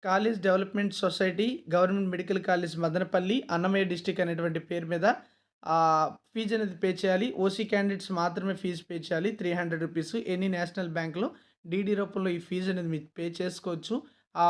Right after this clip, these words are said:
వాళ్ళు ఇచ్చినటువంటి ఈ రిసిప్ట్ లేదా కౌంటర్ ఫైల్ని అప్లికేషన్తో జతపరిచి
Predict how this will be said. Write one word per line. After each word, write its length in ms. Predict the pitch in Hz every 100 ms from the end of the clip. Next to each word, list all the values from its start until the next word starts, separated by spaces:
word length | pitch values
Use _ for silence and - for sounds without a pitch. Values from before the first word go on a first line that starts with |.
| 170
వాళ్ళు 220 | 170 180
ఇచ్చినటువంటి 540 | 180 214 202 202 190
ఈ 160 | 196 175
రిసిప్ట్ 400 | 170 170 202 196
లేదా 180 | 190 180
కౌంటర్ 480 | 175 165 170 185 175
ఫైల్ని 400 | 175 170 185 262
అప్లికేషన్తో 600 | 180 160 175 185 175 160 175
జతపరిచి 680 | 143 160 180 180 180 170